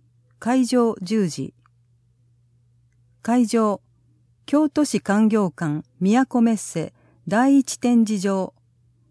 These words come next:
京都市左京区岡崎西勝寺町九番地の一。事前申し込み不要。入場無料。保育ルームあり。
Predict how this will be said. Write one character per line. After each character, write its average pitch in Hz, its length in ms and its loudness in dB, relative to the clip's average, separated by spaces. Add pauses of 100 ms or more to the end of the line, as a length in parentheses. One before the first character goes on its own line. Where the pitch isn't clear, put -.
(760)
京 294 260 0
都 302 160 -2
市 180 200 -4
左 180 200 -4
京 233 260 0
区 156 340 -10
岡 254 260 -4
崎 208 460 -4
西 262 280 0
勝 262 320 0
寺 233 160 0
町 156 380 -6 (220)
九 262 220 2
番 262 240 2
地 - 140 -6
の 147 180 -2
一。 147 420 -8 (1800)
事 214 80 -6 (120)
前 294 180 6
申 277 300 8
し - 120 -4
込 - 180 -2
み 165 320 -2
不 185 220 -6
要。 180 360 -2 (760)
入 262 300 8
場 247 440 2
無 214 140 0
料。 165 340 -2 (1300)
保 254 180 0
育 302 280 4
ル 302 160 6
ー 247 40 6
ム 165 200 2
あ 185 100 -2
り。 160 200 -6